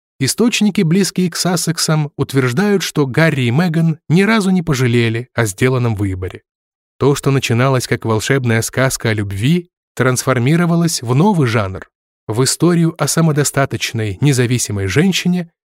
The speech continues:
которая играет равную роль с прекрасным рыцарем. «Это круче, чем любая сказка, которую вы когда-либо читали», сказала Меган Опри. «Я думаю, Гарри выручил всех нас.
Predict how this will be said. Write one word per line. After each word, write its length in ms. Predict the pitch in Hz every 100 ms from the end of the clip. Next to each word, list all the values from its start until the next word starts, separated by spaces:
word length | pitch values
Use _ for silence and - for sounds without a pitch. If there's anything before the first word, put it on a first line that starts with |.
| -
которая 360 | - 220 208
играет 560 | 196 160 135 156 175 165
равную 480 | 127 160 151 139 113
роль 380 | 113 151 170 -
с 100 | -
прекрасным 680 | - 131 - 123 131 - 117
рыцарем. 560 | 113 92 - - 82 - _ _ _ _ _ _
«Это 240 | - 160 170
круче, 380 | 151 196 - 165
чем 260 | - 147
любая 360 | 123 123 165 147
сказка, 520 | - - 156 - 127
которую 400 | - - 120 113
вы 100 | 117
когда-либо 520 | - 104 120 117 104
читали», 500 | - 113 123 113 92 _ _ -
сказала 460 | - 117 110 104
Меган 400 | 98 127 120 107 -
Опри. 400 | 127 101 - - _ _ _ _ _ _ _ -
«Я 180 | 110 160
думаю, 420 | 156 160 147 139
Гарри 580 | 120 165 165 147 143 -
выручил 580 | 123 110 170 156 - 127
всех 360 | - - 151 -
нас. 360 | 95 - -